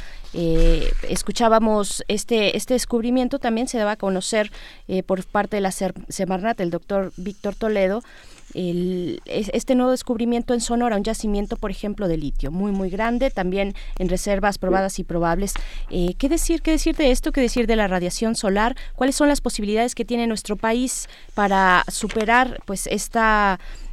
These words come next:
Speaker 1: eh, esta condición que tenemos de necesidad del, de, del petróleo?
Speaker 2: Sí,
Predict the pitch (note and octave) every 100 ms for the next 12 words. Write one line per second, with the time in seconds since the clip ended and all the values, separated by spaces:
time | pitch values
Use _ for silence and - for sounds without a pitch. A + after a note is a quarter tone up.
0 | - G#3 F#3 F3+ F3 D#3 - F#3+ - G3
1 | G#3+ G#3+ G#3 C4 C4+ C4+ B3+ G3 G#3+ A3+
2 | A3 G#3 - - - F#3 F3 F3 F#3+ F3
3 | F3+ G#3 G3 G#3 - F#3 F3 - F3 D#3+
4 | E3+ E3 F3 E3 E3+ C#3+ D3+ - - -
5 | - - - - - - - - - -
6 | -